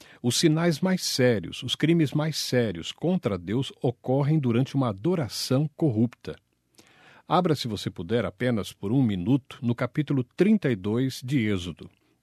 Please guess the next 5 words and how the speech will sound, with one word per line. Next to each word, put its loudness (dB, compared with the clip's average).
Êxodo, 4
capítulo 0
trinta 0
e 0
dois. -10